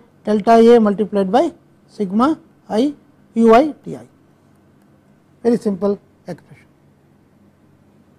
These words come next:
Similarly, integral U d A will be approximated by sigma U I multiplied by delta I.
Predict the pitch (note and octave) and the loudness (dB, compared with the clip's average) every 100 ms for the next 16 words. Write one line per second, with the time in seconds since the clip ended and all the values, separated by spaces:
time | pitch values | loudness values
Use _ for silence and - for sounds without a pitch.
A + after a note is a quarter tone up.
0 | _ _ - C#4 D#4+ C4+ G3+ A3 G3+ A3+ | _ _ 0 6 8 8 8 6 4 4
1 | B3+ C4 D#4 - _ _ _ - G3 D4 | 6 6 4 0 _ _ _ -4 2 4
2 | D#4+ C#4 C4 B3+ B3+ A#3 _ _ _ _ | 6 6 8 8 6 4 _ _ _ _
3 | _ _ _ _ _ _ _ _ _ _ | _ _ _ _ _ _ _ _ _ _
4 | _ _ _ - G3 G3+ F#3+ A#3+ - G#3 | _ _ _ -6 0 0 4 2 2 -6
5 | E3 D3 F3+ D#4+ D#4 _ _ _ _ - | -6 -6 -2 -2 -2 _ _ _ _ -6
6 | A#3 G#3+ C4+ F4 - _ _ _ _ _ | -2 2 4 2 -6 _ _ _ _ _
7 | _ _ _ _ - G3+ A3+ E4 D4+ _ | _ _ _ _ -4 2 4 4 0 _
8 | _ _ _ _ _ _ _ _ _ _ | _ _ _ _ _ _ _ _ _ _
9 | _ _ _ _ A#3 A3+ G#3+ F#3+ F#3 D4 | _ _ _ _ -10 -6 -4 -4 -4 -8
10 | - _ _ - _ | -10 _ _ -20 _